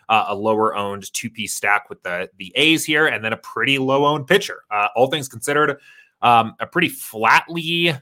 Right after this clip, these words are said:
five to ten percent owned lineup across the board and, and just not a very high owned lineup overall. Um, I actually here, let's look at all the entries. Um, kinda overkilled this contest by quite a bit, actually. Won this thing by twenty-five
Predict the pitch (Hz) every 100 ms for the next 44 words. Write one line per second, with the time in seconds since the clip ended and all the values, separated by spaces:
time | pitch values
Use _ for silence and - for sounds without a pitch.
0 | _ - - 120 131 135 135 135 131 131
1 | 131 127 127 123 113 120 120 113 117 110
2 | - 95 117 131 113 104 107 110 - 107
3 | 107 101 98 98 98 104 98 98 101 98
4 | 95 90 104 110 - _ - 101 92 95
5 | 95 _ 113 127 143 - 127 120 117 110
6 | 110 - - - 113 110 107 107 98 113
7 | 104 - 90 95 - 90 - 87 87 -
8 | - _ - 135 143 104 92 - - -
9 | 160 175 135 147 151 147 117 92 98 -
10 | 110 110 90 - - 98 101 95 90 87
11 | 82 - 82 98 107 104 - 95 95 87
12 | 90 - 107 107 104 101 98 90 - 92
13 | 92 92 85